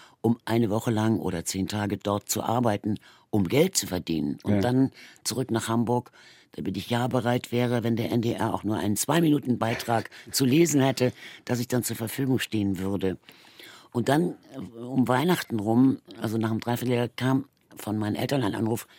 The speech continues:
Speaker 1: der N D R hat angerufen. Und
Speaker 2: Hm.
Speaker 1: ich dachte natürlich, ja, das wird die Ansage sein. Und rief da an, „Nein“, sagten die, „wir waren das nicht. Äh, wieso sind Sie denn noch in Hamburg? Wir sehen Sie doch immer vom Südwestfunk aus Ansagen.“
Speaker 2: Ja.
Speaker 1: Äh, wir dachten, Sie sind längst zurück.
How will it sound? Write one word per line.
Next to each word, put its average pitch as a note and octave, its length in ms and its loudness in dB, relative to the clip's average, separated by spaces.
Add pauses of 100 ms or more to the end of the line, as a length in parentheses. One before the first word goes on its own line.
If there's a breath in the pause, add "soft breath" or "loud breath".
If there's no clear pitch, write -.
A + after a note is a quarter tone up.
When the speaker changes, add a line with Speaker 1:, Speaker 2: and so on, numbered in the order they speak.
(340 loud breath)
Speaker 1:
der - 120 -2
N C#3+ 140 2
D C#3+ 80 2
R C#3+ 200 0
hat A#2 140 -4
angerufen. F2 560 -4
Und B2 120 4
Speaker 2:
Hm. C#3 60 8
Speaker 1:
ich - 140 -2
dachte G#2+ 260 -4
natürlich, F#2+ 460 -4
ja, E2+ 220 -4 (320 loud breath)
das - 160 -6
wird F#2+ 120 -12
die A2+ 120 -4
Ansage F#2 500 -2
sein. D#2 300 -6
Und G2+ 160 -4
rief C#3+ 140 -2
da A#2+ 100 0
an, A2+ 240 2
„Nein“, G#2+ 420 2 (400 loud breath)
sagten A2 400 -2
die, F2+ 180 -2
„wir F#2+ 160 0
waren G2+ 180 0
das A#2 180 0
nicht. C#3 200 0 (540 loud breath)
Äh, B2+ 200 4
wieso A2+ 260 2
sind A#2+ 200 2
Sie A#2 80 -2
denn A2+ 140 2
noch G#2 140 0
in F#2 140 -4
Hamburg? D#3+ 360 2
Wir A#2 140 2
sehen A#2+ 240 4
Sie A#2 100 0
doch A2+ 160 -2
immer A#2 320 2 (260 loud breath)
vom A#2+ 200 2
Südwestfunk G#2+ 640 -2
aus - 380 -4
Ansagen.“ G2 760 2
Speaker 2:
Ja. G2 160 2 (640 soft breath)
Speaker 1:
Äh, C3+ 180 2
wir A2 80 0
dachten, F#2+ 260 -4
Sie F#2+ 140 -2
sind F2 120 -6
längst G2 300 -2
zurück. B2 400 0